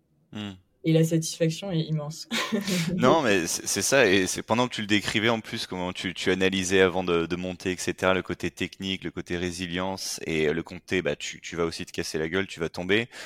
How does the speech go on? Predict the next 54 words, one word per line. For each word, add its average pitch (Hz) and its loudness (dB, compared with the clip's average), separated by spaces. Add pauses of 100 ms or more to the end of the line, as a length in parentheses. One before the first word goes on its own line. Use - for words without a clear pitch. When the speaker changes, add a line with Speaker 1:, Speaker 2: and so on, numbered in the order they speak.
(400)
Speaker 1:
Bah, 87 2 (260)
déjà, 98 6
dans 107 2
mon 98 -2
cerveau, 98 2
je 101 -8
faisais 90 -4
quand - 0
même 87 -2 (140)
plein 104 0
de, 90 2
de 87 2
rapprochements, 90 -2
effectivement, 90 -8
côté 87 -8
sales, 101 0
que 87 -12
ce 85 -12
soit 87 -2
pour 85 -6
un 82 -4
account 82 -6
exécutif, 85 -10
un, 80 -2
un, 76 -2
un 78 -2
S 80 -2
D 87 4
R, 95 -2
t'as 71 -2
vraiment 76 -2
énormément 85 -4
de, 80 -2 (520)
de 95 -4
points 92 -4
en 87 -2
commun. 104 -2
Tu, - -8
tu - -8
utilises 90 -2
souvent 107 -2
ces, 87 2
cette 85 -4
analogie, 87 -4
justement, 104 -8
quand - -18
tu, 82 -8
quand 87 -12
tu - -16
formes 87 -4
tes 82 -6
équipes, 87 -4
quand 78 -12
tu, 76 -8